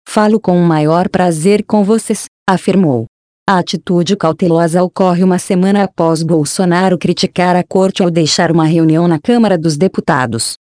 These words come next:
Na ocasião, o ministro Alexandre de Moraes cobrou explicações, o que contribuiu para o endurecimento das restrições impostas ao ex-presidente.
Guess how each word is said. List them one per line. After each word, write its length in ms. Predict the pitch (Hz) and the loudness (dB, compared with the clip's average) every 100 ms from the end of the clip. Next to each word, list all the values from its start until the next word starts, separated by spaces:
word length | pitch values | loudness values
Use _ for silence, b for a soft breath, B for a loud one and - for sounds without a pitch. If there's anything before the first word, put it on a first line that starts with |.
| _ _ - | _ _ -2
Na 160 | 185 170 | 0 0
ocasião, 640 | 160 165 151 160 180 214 - _ | 0 -2 0 0 2 0 -4 _
o 40 | 196 | 0
ministro 560 | 185 180 196 208 - | 2 2 2 0 0
Alexandre 680 | 226 214 196 - 165 160 170 | 0 0 -2 -2 0 0 0
de 100 | 175 | 0
Moraes 460 | 202 202 160 165 - | 2 2 2 0 0
cobrou 460 | 160 147 180 185 | -2 0 0 2
explicações, 1040 | 175 - 180 - 123 - 190 190 202 - - _ 196 | -2 -4 -4 -2 -4 -2 -2 0 0 -4 -14 _ -6
o 60 | |
que 160 | - 208 | -4 -2
contribuiu 640 | 190 196 190 180 175 175 | -2 -2 -2 0 2 0
para 180 | 165 196 | 0 0
o 60 | 202 | 2
endurecimento 800 | 175 180 175 - 175 160 151 170 | 2 2 -2 0 0 2 0 0
das 240 | 185 - | -2 0
restrições 720 | 180 165 - 196 - 175 175 | -2 -2 -2 -4 -2 0 2
impostas 680 | 180 175 180 180 - 185 170 | 2 0 0 -2 0 -2 2
ao 120 | 180 | 2
ex-presidente. 880 | 165 - 226 196 196 160 123 - | 0 0 -2 0 0 0 0 -2